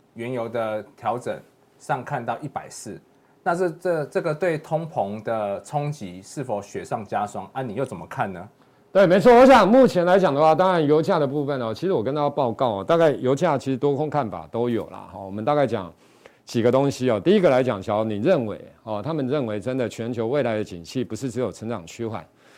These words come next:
Speaker 2: 全球的景气是会出现衰退的状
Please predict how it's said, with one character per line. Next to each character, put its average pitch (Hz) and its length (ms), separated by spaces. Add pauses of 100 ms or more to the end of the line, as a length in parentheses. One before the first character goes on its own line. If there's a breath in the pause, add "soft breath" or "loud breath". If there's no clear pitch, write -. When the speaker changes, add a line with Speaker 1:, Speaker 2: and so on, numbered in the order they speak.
(300 soft breath)
Speaker 2:
全 160 260
球 190 100
的 170 80
景 107 200
气 127 160
是 131 200
会 120 140
出 135 180
现 117 200
衰 131 240
退 123 100
的 107 100
状 113 160